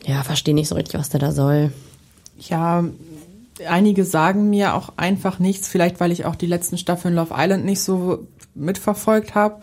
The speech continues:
Speaker 1: Ja, da bin ich der Profi.
Speaker 2: Du bist dann der Profi und kannst die irgendwie ein bisschen besser ein-, einschätzen. Ähm,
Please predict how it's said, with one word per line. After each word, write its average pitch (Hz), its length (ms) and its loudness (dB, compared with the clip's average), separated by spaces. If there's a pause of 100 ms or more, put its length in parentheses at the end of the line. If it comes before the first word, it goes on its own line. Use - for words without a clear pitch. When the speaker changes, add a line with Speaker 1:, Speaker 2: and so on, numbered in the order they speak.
(140)
Speaker 1:
Ja, 165 60 -4
da 160 100 2
bin 160 80 2
ich 170 80 0
der - 100 -2
Profi. - 400 -2 (360)
Speaker 2:
Du 202 120 2
bist 226 240 4
dann 196 160 4
der 185 80 4
Profi 202 460 0
und 185 80 2
kannst 190 280 2
die 190 120 0
irgendwie 190 180 4
ein 180 60 2
bisschen 185 260 0
besser 175 320 0
ein-, 190 480 0
einschätzen. 202 920 0
Ähm, 175 500 2